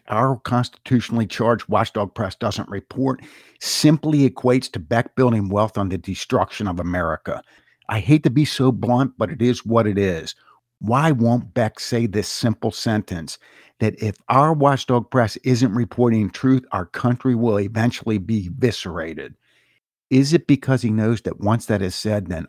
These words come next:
all of his listeners are only gonna wanna hear him talk about is how the hell are we gonna stop our watchdog press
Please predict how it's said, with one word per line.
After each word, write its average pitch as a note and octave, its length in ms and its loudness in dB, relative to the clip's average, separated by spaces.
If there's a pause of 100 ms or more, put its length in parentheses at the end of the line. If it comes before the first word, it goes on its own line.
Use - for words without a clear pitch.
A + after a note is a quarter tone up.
(100)
all A#2 260 2
of A#2 120 0
his G#2+ 240 -6
listeners G#2 420 -6
are - 160 -8
only C3+ 300 4
gonna A#2+ 260 2
wanna A2 260 0
hear G#2 260 -2
him G2 180 0
talk F#2+ 320 -2
about F#2+ 460 -2
is F2+ 200 -6
how A#2 540 2 (220)
the G2 80 -2
hell A2+ 360 4
are G2+ 80 4
we G2 140 0
gonna G2+ 240 0
stop G#2 400 -2
our F#2 100 6
watchdog G2 560 2
press A2+ 340 2